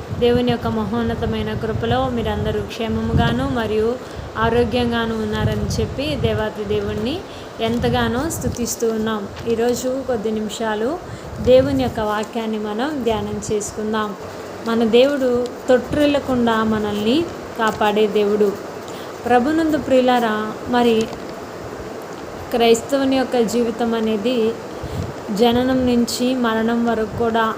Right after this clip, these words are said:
అనుదినము కూడా అపవాదితో పెద్ద పోరాటం వంటిది.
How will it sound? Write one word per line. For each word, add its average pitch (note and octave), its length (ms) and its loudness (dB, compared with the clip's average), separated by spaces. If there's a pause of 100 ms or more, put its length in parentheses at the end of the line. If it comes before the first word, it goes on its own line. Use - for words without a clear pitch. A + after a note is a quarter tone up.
అనుదినము A#3+ 580 2
కూడా G#3 420 0
అపవాదితో A3 880 0 (380)
పెద్ద G#3 260 0 (340)
పోరాటం A3+ 600 4
వంటిది. G#3 480 0